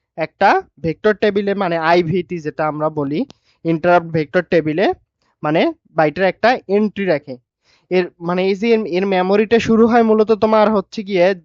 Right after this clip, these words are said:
একটু যদি আমি বলি, জিরো, জিরো, জিরো, জিরো এইচ থেকে শুরু হয়, আর,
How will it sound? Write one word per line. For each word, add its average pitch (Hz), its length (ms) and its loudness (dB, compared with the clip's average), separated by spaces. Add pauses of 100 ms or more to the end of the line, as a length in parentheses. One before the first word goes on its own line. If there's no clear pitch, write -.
(420)
একটু 160 340 -6
যদি 170 200 -4
আমি 175 120 -4
বলি, 143 280 0
জিরো, 151 600 2 (800)
জিরো, 143 580 0 (640)
জিরো, 147 600 0 (920)
জিরো 147 280 -2
এইচ 175 520 0
থেকে 240 260 0
শুরু 220 340 0
হয়, 247 320 4 (100)
আর, 139 680 2